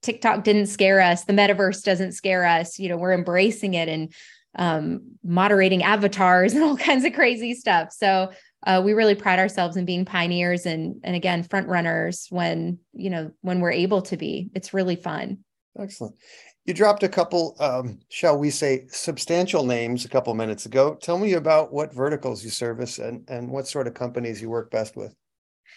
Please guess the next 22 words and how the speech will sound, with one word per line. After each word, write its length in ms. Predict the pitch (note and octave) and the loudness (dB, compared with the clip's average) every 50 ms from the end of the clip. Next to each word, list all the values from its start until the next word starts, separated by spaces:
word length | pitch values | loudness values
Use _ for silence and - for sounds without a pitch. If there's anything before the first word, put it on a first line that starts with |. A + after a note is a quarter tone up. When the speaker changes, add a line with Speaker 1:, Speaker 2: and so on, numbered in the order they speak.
| - _ _ _ _ | -20 _ _ _ _
Speaker 1:
Yeah, 200 | A3 A#3 B3+ B3 | 0 2 2 4
you 140 | G#3+ A#3+ A#3 | 4 4 2
know, 80 | B3+ | 2
what's 240 | B3 B3 A#3+ B3 - | 2 0 -2 -2 -4
really 220 | C#4+ D#4+ F4+ E4+ - | -4 -2 -2 -4 -6
cool 320 | - - A#3+ A#3+ C#4+ D#4+ | -6 -6 -4 -2 0 0
is 180 | C4 G#3 - F#3 | -2 -2 -4 -4
we 220 | F#3 A3 B3+ D4+ | -4 -2 0 0
are 120 | C#4 B3 | 2 2
not 340 | G#3+ G3 G3+ G#3+ A3 G#3+ F#3 | 2 2 0 0 -2 -2 -2
limited 480 | G3 G3 G3+ G3 F#3 F#3 F#3 F3 F3 - | 0 0 2 2 2 0 0 -2 -2 -4
by 580 | F#3 E3+ E3+ E3+ E3+ F3 F3 F3 E3+ E3+ - - | -2 -2 0 0 0 0 0 0 -2 -2 -4 -4
industry. 600 | F3+ F3 E3 D#3+ - - - - - - G3+ - - - | -4 -4 -4 -6 -8 -10 -10 -10 -10 -10 -10 -12 -14 -12
We 280 | G3 F3 G3+ G#3+ A#3 | -4 -2 0 0 2
work 300 | A3+ A3 G#3+ G#3 G#3 G#3 G3+ | 2 2 2 2 0 0 -4
across 520 | G3+ G3 - - G3+ F#3 G3 G3+ F#3+ - - - _ - | -6 -6 -4 0 2 2 2 0 -2 -8 -16 -16 _ 0
all 400 | - G#3 A3 A#3 B3 B3+ A3 - | 2 4 6 6 6 4 2 2
of 220 | - F3+ F3 E3+ - - | 2 0 -2 -4 -6 -4
the 220 | E3 D#3+ - - | -4 -4 -2 -2
industries. 760 | F3 E3+ E3 F3 E3+ F3 - - E3 D#3+ D#3+ D#3+ F3+ G3+ G3 | -4 -2 -2 -2 -4 -4 -6 -6 -6 -4 -2 -2 -4 -4 -2
We 100 | G3 G3+ G3 | -2 -2 0
have 280 | F#3+ F#3 F3+ F3 - | 2 0 0 0 -4